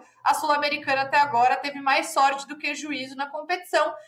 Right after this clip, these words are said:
mas eu consigo entender, Bel, porque a premiação financeira da Copa do Brasil é muito maior e são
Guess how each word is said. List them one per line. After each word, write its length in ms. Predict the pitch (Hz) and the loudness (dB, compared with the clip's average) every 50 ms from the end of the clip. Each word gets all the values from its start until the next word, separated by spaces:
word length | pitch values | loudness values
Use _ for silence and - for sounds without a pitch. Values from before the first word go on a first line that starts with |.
| _ _ - | _ _ 0
mas 180 | 415 440 415 | 0 2 4
eu 120 | 392 392 392 | 2 2 2
consigo 340 | 415 403 403 403 392 381 | 2 -2 0 -2 -2 -4
entender, 480 | 392 403 403 440 453 440 - 403 440 453 | -4 -4 -4 -4 -4 -2 0 -2 0 2
Bel, 260 | 339 294 269 254 254 | 2 2 2 2 0
porque 340 | 254 262 - - 262 294 269 | -4 -8 -12 -10 -6 -4 -2
a 100 | 240 247 262 | 0 0 0
premiação 760 | 262 262 269 277 285 285 294 302 302 - - 311 339 403 440 | -2 -2 -6 -4 0 0 0 0 0 0 -2 0 0 0 -2
financeira 640 | - - 381 359 330 320 330 - - 294 254 247 247 | -2 -2 -2 0 0 -4 -4 -8 -4 -2 0 2 2
da 100 | 240 240 | 0 0
Copa 240 | 233 269 269 277 311 | 0 0 0 0 0
do 80 | 294 233 | -2 0
Brasil 300 | 254 254 254 254 294 302 | -2 -2 -2 -2 -4 -6
é 60 | 302 | -6
muito 240 | 269 262 247 254 247 | -6 -8 -10 -10 -4
maior 420 | 214 214 208 202 190 190 202 233 349 330 - _ _ _ _ _ _ _ _ _ | -4 -2 -2 0 0 0 0 0 -2 -4 -10 _ _ _ _ _ _ _ _ _
e 240 | - 285 302 330 392 440 - - - _ _ _ _ - | -6 -2 -2 0 0 -2 -4 -12 -18 _ _ _ _ -2
são 380 | - 254 240 233 240 247 - | 2 2 2 2 0 -4 -10